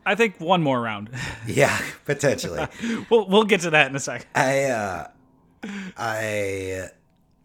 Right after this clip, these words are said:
Speaker 2: this was one of my biggest regrets of the year, was not getting out to see this in the theater.
Speaker 1: In imax?
Speaker 2: Yeah,
Speaker 1: The
Speaker 2: yeah.
Speaker 1: re-release? Yeah,
Speaker 2: Yeah.
Speaker 1: I, and, uh, yeah, we just couldn't get our schedules matched up because I wanted to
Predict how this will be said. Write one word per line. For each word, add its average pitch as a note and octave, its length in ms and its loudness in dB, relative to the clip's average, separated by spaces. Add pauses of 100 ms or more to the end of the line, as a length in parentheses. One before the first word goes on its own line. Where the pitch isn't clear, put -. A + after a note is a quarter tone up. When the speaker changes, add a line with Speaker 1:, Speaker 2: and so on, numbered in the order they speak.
(560)
Speaker 2:
this D#3+ 220 2
was D3+ 100 -2
one D3 140 2
of B2 60 2
my F#2+ 120 -2
biggest F2 640 -6
regrets E2+ 680 -4
of F2+ 160 -8
the G2 80 -6
year, G2+ 500 -6 (180)
was F#2+ 220 -2
not F2+ 280 -4
getting D#2 280 -6
out D2+ 240 -8
to - 80 -12
see D2+ 200 -8
this D2 260 -10
in D2 80 -12
the C#2 100 -10
theater. C#2 520 -12 (240)
Speaker 1:
In F3 80 -12
imax? D3+ 720 2 (100)
Speaker 2:
Yeah, F2 460 0
Speaker 1:
The E2 40 -2 (120)
Speaker 2:
yeah. E2+ 120 0
Speaker 1:
re-release? D3 420 -2
Yeah, D3 220 2
Speaker 2:
Yeah. C3 120 0
Speaker 1:
I, C#3+ 180 -6 (320)
and, E3+ 260 -2
uh, E3 80 -10 (200)
yeah, E3+ 240 0
we D#3 140 -2
just D#3 180 -4
couldn't G3 200 -2
get F3+ 120 2
our D3+ 120 2
schedules D#3+ 440 -4
matched B2+ 280 -4
up A2+ 140 -6
because A#2 180 -10
I B2+ 120 -4
wanted C#3 320 -4
to A2+ 380 -6